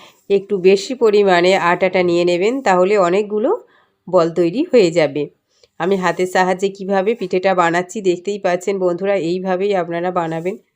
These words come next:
এবার আমি ভিতরে পুরটা দিয়ে দেব। যেহেতু এখানে লঙ্কার গুঁড়ো রয়েছে, বুঝতেই পারছেন এই লঙ্কা গুঁড়ো খাওয়ার পর ইঁদুরের মধ্যে একটা রিয়াকশান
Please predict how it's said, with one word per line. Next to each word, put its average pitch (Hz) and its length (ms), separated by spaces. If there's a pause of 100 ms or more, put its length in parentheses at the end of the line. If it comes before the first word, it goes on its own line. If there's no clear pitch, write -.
(260)
এবার 185 240
আমি 180 220
ভিতরে 180 420
পুরটা 196 420
দিয়ে 170 280
দেব। 175 200 (3750)
যেহেতু 190 280
এখানে 185 320
লঙ্কার 180 400
গুঁড়ো 180 260
রয়েছে, 180 440
বুঝতেই 196 440
পারছেন 180 280
এই 185 120
লঙ্কা 175 300
গুঁড়ো 196 240
খাওয়ার 175 360
পর 180 300
ইঁদুরের 185 480
মধ্যে 175 360
একটা 180 340
রিয়াকশান 170 540